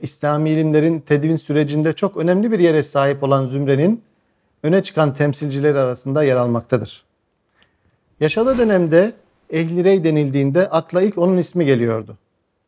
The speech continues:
Fıkhın müstakil bir ilme dönüşme sürecinde aktif rol üstlenen Ebu Hanife, fıkıh ilminin kurucusu olarak anılmaktadır. Ehli sünnet akidesinin şekillenmesine ve belirgin ifadelere kavuşmasına zemin hazırlayan çalışmalar yapan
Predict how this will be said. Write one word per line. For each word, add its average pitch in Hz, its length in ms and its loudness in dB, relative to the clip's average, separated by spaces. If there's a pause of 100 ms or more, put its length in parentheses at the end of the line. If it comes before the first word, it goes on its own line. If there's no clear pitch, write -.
(580)
Fıkhın 233 540 0
müstakil 196 480 0
bir 208 100 4
ilme 175 360 2
dönüşme 170 380 0
sürecinde 147 680 0
aktif 147 440 -4
rol 170 140 4
üstlenen 135 420 -2
Ebu 160 240 -2
Hanife, 147 480 0 (800)
fıkıh 202 240 -4
ilminin 180 400 2
kurucusu 156 440 -2
olarak 139 480 2 (180)
anılmaktadır. 113 800 -2 (340)
Ehli 196 220 2
sünnet 262 340 0
akidesinin 202 600 2
şekillenmesine 180 1080 0
ve 170 180 0
belirgin 180 380 2
ifadelere 165 720 0
kavuşmasına 160 800 -2
zemin 151 280 0
hazırlayan 143 460 0
çalışmalar 143 640 -2
yapan 139 400 0